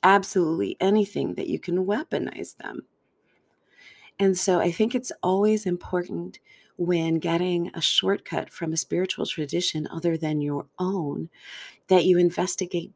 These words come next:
deeply what is meant by it, how it came to be, how it is taught, how it is used.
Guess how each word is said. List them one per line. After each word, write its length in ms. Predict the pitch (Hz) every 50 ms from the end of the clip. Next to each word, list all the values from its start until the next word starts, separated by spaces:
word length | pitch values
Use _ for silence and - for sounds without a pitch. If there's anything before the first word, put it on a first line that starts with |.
| _ -
deeply 640 | - 170 185 185 - - 180 - - - 185 - _ _ _ _ _ _ _ _ _ _ _ _
what 220 | - 175 175 185
is 180 | 185 180 175 175
meant 540 | 170 156 156 160 160 160 175 190 185 - -
by 140 | - 147 143
it, 200 | - - - -
how 320 | - - - 180 170 190
it 160 | 208 - -
came 240 | - - 170 160 160
to 160 | - - 143 - _ -
be, 300 | 165 165 165 160 143 151
how 220 | 151 147 147 156
it 80 | 160 165
is 200 | 165 - - -
taught, 380 | - - - 139 139 143 139 - - - - - - - - _
how 180 | - 170 160 160
it 80 | 165
is 200 | 160 147 - 147
used. 640 | 147 143 147 147 147 156 - 165 165 - - - -